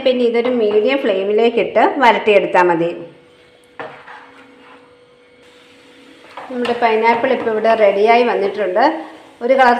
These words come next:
ചേഞ്ച് വന്നിട്ടുണ്ട്. ഇത്രയും മതിയാവും. നമുക്കിനി തീ ഓഫ് ചെയ്ത് കൊടുക്കാം. ഇനി നമ്മളിതിലേക്കായി ഒരു കപ്പ് മൈദ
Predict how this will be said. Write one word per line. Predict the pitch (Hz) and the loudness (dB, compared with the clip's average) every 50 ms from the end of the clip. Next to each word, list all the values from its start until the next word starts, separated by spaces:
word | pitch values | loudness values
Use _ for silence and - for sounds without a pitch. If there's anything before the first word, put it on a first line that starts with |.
| - 269 | 2 2
ചേഞ്ച് | 269 262 262 262 254 226 | 2 2 2 2 0 0
വന്നിട്ടുണ്ട്. | 208 214 214 208 - 202 180 180 185 185 180 - - - 240 | 2 2 0 0 0 0 0 2 2 0 0 -2 -4 -8 -10
ഇത്രയും | 233 - 254 233 226 226 220 | -6 0 2 2 2 2 2
മതിയാവും. | 190 175 180 185 180 175 175 180 208 | 0 0 4 4 4 4 4 2 -2
നമുക്കിനി | 226 240 233 233 233 214 214 220 214 | -2 -2 -2 -2 0 0 0 2 0
തീ | 208 208 208 208 196 | -2 -2 2 2 4
ഓഫ് | 190 185 - 202 | 2 2 0 -2
ചെയ്ത് | 185 180 180 185 180 | -2 -2 0 0 0
കൊടുക്കാം. | 175 180 180 - 180 175 175 - - - - - - - - - - _ _ _ _ _ _ _ _ _ _ _ _ _ - - - - - - - - - _ _ _ _ _ _ _ _ _ _ _ _ _ _ _ _ _ - _ _ _ _ _ _ _ _ _ _ - - - _ - _ _ _ _ _ _ - | 0 -2 -2 -2 -4 -4 -4 -10 -18 -20 -20 -20 -20 -20 -20 -20 -20 _ _ _ _ _ _ _ _ _ _ _ _ _ -14 -12 -12 -14 -18 -20 -20 -20 -20 _ _ _ _ _ _ _ _ _ _ _ _ _ _ _ _ _ -20 _ _ _ _ _ _ _ _ _ _ -20 -20 -20 _ -20 _ _ _ _ _ _ -20
ഇനി | 190 - 285 269 | -16 -12 -10 -10
നമ്മളിതിലേക്കായി | 254 247 240 240 226 214 208 214 214 214 220 220 226 202 196 220 - 339 339 - - - - - - - - - - _ - 254 254 | -8 -8 -6 -6 -6 -6 -6 -8 -8 -8 -8 -6 -4 -4 -4 -4 -4 -6 -6 -8 -12 -16 -18 -20 -20 -20 -20 -20 -20 _ -16 -10 -8
ഒരു | 285 311 339 - 247 | -6 -4 -4 -4 -4
കപ്പ് | 233 247 247 247 240 240 226 233 | -6 -6 -6 -8 -8 -6 -6 -6
മൈദ | 226 226 240 254 - | -6 -4 -4 -6 -6